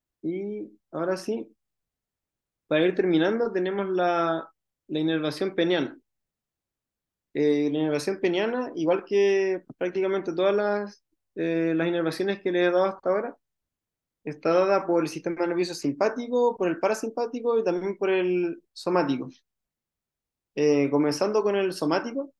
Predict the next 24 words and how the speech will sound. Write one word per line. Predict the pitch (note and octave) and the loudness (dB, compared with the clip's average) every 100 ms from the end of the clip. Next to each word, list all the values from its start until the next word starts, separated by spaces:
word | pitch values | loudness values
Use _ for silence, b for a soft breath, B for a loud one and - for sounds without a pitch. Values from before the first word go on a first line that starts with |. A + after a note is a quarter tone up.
| _ | _
que | - | -18
es | F3+ | -8
como | F#3 F3+ | -2 2
el | D#3+ D#3 | 2 2
más | D#3+ G3+ G#3+ G#3+ G#3+ | 2 2 0 -2 -6
simple | - A3 A3+ | -6 -6 -2
de | A3+ | -2
entender, | A3 A3 G#3+ B3 - _ _ _ _ _ _ _ b b - | 0 -2 -2 -6 -8 _ _ _ _ _ _ _ b b -6
eh, | D3+ D#3 D3+ D3+ D#3 | 0 2 2 0 -4
el | D3 | -4
pene | D3 G#3+ | 0 0
se | A3 F#3 | 0 0
inerva | F3+ G3 G#3+ | 0 0 -2
a | G#3 | 0
través | E3+ F#3+ | 0 0
de | G3 | 0
los | F#3+ F#3 F3 - | 0 0 -2 -4
nervios | E3+ F#3+ F#3 | -4 -2 0
dorsales | D#3 D3 G3 G#3+ | -2 -2 -2 0
del | G#3+ | -2
pene, | - D#3+ C#3+ | -2 -2 -2
que | D3 | -4
serían | D#3+ E3+ E3+ | -4 -2 -4
estos, | D#3 - - - | -6 -14 -20 -20